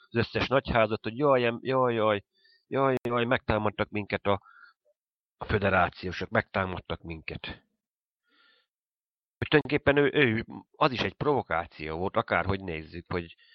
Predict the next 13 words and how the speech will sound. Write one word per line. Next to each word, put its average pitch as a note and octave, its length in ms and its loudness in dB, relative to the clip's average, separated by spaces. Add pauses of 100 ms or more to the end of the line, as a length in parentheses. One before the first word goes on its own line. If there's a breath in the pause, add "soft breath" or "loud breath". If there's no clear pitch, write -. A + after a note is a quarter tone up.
(800 loud breath)
Kuvma A2 500 4 (260)
gyakorlatilag A2+ 680 0
ő A#2 120 2
provokálta G2+ 640 -2
ki G#2 160 -2
a G2 40 0
háborút, E2+ 500 0
ha F#2 200 -2
nagyon F2+ 280 -6
sarkalatosan F2 760 -4
nézzük. E2 400 -16
Úgyhogy G#2 260 -4
itt - 340 -10